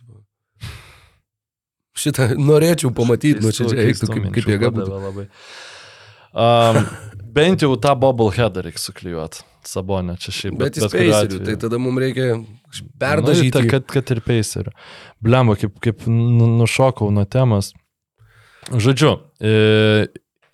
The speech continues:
Speaker 2: Sabonis du kartus, e, gavo geriausio savaitės apdovanojimo titulą. Ar galėtume vardinti kitus lietuvius krepšininkus, kurie yra gavę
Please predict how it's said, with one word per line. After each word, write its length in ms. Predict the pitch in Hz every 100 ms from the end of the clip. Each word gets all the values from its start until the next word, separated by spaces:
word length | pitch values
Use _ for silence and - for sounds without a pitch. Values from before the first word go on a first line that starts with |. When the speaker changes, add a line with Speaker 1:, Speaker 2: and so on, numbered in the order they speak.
| -
Speaker 2:
Sabonis 600 | - 120 117 151 165 113
du 100 | 127
kartus, 440 | - 110 - 123 -
e, 460 | - 107 104 95 92 - - 98 98
gavo 320 | 107 113 101 92
geriausio 420 | 104 113 117 -
savaitės 460 | - 107 110 98 - -
apdovanojimo 720 | 98 101 98 98 104 110 101
titulą. 460 | 90 131 - 180 196 - - - -
Ar 180 | - 123
galėtume 500 | 120 127 160 156 131
vardinti 440 | 127 131 127 117
kitus 440 | 110 117 - 131 - - -
lietuvius 520 | 101 98 110 104 98
krepšininkus, 840 | - 104 110 - 107 101 - 98 -
kurie 340 | - 104 104 98 92
yra 200 | 101 101
gavę 340 | 101 98 95